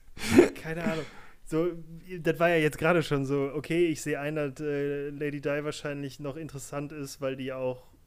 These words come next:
ja, sich zu einer, ich sag jetzt mal, Marke entwickelt hat, so unabhängig von dem Titel. Äh,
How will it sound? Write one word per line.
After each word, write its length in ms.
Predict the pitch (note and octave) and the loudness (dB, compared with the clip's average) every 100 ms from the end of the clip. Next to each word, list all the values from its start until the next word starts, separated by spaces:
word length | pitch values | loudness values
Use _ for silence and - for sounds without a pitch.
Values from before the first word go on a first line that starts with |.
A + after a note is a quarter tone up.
| - - - - - - | -20 -20 -20 -20 -20 -10
ja, 300 | C#3+ B2 B2+ | -6 -4 -6
sich 380 | C3 B2+ - - - - | -10 -12 -14 -18 -20 -16
zu 140 | - | -8
einer, 320 | C#3 C3 B2 | -4 -4 -4
ich 80 | C3 | -6
sag 160 | - C3 | -4 -4
jetzt 140 | C3+ | -4
mal, 100 | C3 | -6
Marke 380 | A#2+ C3+ D#3+ D#3 | -4 -4 -4 -6
entwickelt 440 | C#3 C#3+ F3 E3+ | -6 -4 -2 -2
hat, 160 | E3+ E3+ | -4 -6
so 280 | E3+ E3 E3 | -2 -2 -2
unabhängig 600 | C#3 D#3 D3 D3 C#3+ C3 | -4 -4 -4 -4 -6 -6
von 160 | C#3 | -6
dem 140 | C3+ B2 | -6 -6
Titel. 400 | - G3 A3 A3 - - - - - - | -6 -4 -2 -2 -6 -20 -20 -20 -20 -10
Äh, 160 | D3 | -6